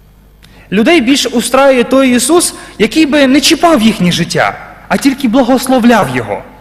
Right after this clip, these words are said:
Який би не втручався в їхнє життя і не заставляв їх міняти своє життя. "Ісусе, ми собі як живем, так живем,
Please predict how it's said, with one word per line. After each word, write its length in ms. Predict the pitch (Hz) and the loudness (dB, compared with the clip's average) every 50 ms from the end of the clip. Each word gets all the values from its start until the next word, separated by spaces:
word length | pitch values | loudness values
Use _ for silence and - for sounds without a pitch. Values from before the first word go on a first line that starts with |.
| - - - - - - - - | -20 -20 -20 -20 -20 -20 -4 -4
Який 240 | - - - 311 320 | -4 -2 0 -2 0
би 100 | 320 330 | 2 2
не 100 | 320 339 | 0 0
втручався 540 | 247 - 339 320 - - 349 370 269 - 262 | 0 0 0 0 2 2 2 2 2 0 0
в 60 | 208 | 0
їхнє 240 | 240 226 233 233 202 | 0 0 2 0 0
життя 280 | 175 220 - 233 208 | 0 -2 0 2 2
і 120 | 175 156 208 | 2 2 2
не 100 | 220 226 | 2 2
заставляв 560 | 208 226 - 269 262 240 269 330 349 339 226 | 0 0 0 0 2 2 2 2 2 2 2
їх 220 | 226 302 294 - | 0 0 0 2
міняти 480 | 233 254 277 285 294 311 320 302 - 240 | 4 4 4 4 4 4 2 2 2 0
своє 300 | - - 180 196 185 165 | 0 0 0 0 0 0
життя. 300 | 147 160 156 151 147 127 | 0 -2 -2 -2 -2 -2
"Ісусе, 460 | - 190 196 - 330 320 - 240 190 - - - - - - | -2 -2 -2 -2 -2 0 0 0 -2 -2 -4 -12 -16 -4 -2
ми 100 | 226 311 | 0 0
собі 260 | - - 320 320 311 | 0 0 0 2 2
як 160 | 294 294 214 | 2 2 2
живем, 400 | - 233 277 240 294 339 370 339 - | 0 0 2 2 2 2 0 0 0
так 180 | - 254 262 220 | 0 0 0 2
живем, 440 | 233 269 262 208 208 220 269 320 | 2 0 2 2 2 2 0 -2